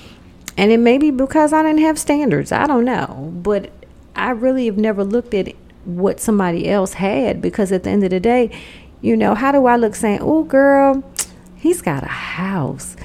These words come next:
Oh, girl, he got a car." Well, it's not mine. I'm, you know, I'm just dating the person. You know what I'm saying? Potentially,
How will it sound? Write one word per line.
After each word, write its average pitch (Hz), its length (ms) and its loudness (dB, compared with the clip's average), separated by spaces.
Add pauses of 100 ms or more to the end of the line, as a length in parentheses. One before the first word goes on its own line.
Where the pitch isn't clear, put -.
(220)
Oh, 311 160 0
girl, 285 400 2
he 277 120 -2
got 233 180 -6
a - 80 -8
car." 85 760 -2 (1000)
Well, 320 120 4
it's 320 160 2
not 311 220 2
mine. 330 640 0 (960)
I'm, 302 300 0
you 285 80 6
know, 254 220 4
I'm 262 160 0
just 240 220 0
dating 220 380 2
the 190 100 2
person. 170 640 -4
You 196 100 2
know 208 80 2
what 208 40 2
I'm 208 80 0
saying? 214 380 0 (400)
Potentially, 240 800 0